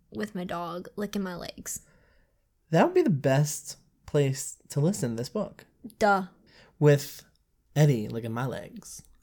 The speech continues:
Speaker 1: Ew.
Speaker 2: Oh, sorry, what?
Speaker 1: Would he really lick them hairy legs?
Speaker 2: I'd be waking up naked. We are gay. We like hairy legs.
Speaker 1: Do you really?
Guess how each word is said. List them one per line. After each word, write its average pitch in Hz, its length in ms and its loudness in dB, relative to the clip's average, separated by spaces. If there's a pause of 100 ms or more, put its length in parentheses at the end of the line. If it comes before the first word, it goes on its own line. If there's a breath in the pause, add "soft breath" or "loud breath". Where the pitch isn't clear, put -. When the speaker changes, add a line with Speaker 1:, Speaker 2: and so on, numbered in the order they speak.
Speaker 1:
Ew. 294 140 6 (100)
Speaker 2:
Oh, 220 440 8
sorry, 262 240 -2
what? 240 300 -2 (320)
Speaker 1:
Would 269 120 -2
he 415 140 2
really 359 300 4
lick 285 220 4
them 359 140 0
hairy 262 300 0
legs? 254 320 0
Speaker 2:
I'd 214 200 8
be 247 80 6
waking 240 320 8
up 262 120 10
naked. 254 440 6 (420 soft breath)
We 214 140 8
are 185 120 4
gay. 160 280 8
We 165 140 8
like 160 240 6
hairy 175 180 10
legs. 151 520 6 (180)
Speaker 1:
Do 240 120 4
you 349 200 10
really? 359 260 6